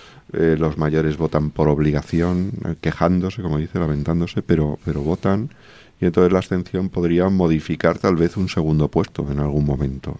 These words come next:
y luego ser, eh, relevante en una segunda vuelta.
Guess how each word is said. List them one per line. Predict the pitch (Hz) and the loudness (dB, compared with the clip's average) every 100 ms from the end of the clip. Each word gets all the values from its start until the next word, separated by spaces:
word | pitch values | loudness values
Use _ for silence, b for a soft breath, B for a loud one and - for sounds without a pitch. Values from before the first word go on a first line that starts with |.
| - | -8
y | |
luego | 76 82 80 | -2 0 0
ser, | - 80 78 78 - | -2 0 0 0 -2
eh, | 82 76 76 73 69 | -4 -2 -2 -4 -8
relevante | - 80 80 82 87 82 95 - _ B B B B B - | -2 2 4 4 2 -4 -10 -14 _ B B B B B -2
en | 92 | 4
una | 87 85 | 6 4
segunda | - 82 80 78 | 2 2 2 2
vuelta. | 71 71 - | 0 -2 -2